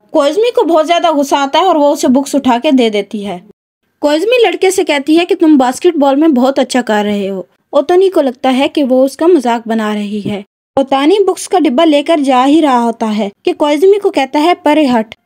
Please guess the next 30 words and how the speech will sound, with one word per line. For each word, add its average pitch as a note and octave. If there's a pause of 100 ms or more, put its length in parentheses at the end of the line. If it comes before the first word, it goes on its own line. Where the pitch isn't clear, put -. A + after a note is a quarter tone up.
जिससे E4+
दोनों C#4+
की E4
आपस D#4
में G4+
लड़ाई B3+
हो A#3+
जाती G#3+
है। G#3 (240)
टीचर C#4+
इनकी G4+
लड़ाई C#4
देखकर C#4+
इन्हें C#4+
हाशिन B3
क्योजिन D4
कह D4
देता G#3+
है। F#3+ (220)
उसमें G4+
भी F4+
लड़के C4+
की C#4+
हाइट B3
और B3+
लड़की A#3+
की C4
हाइट A3
सेम A3
थी। G3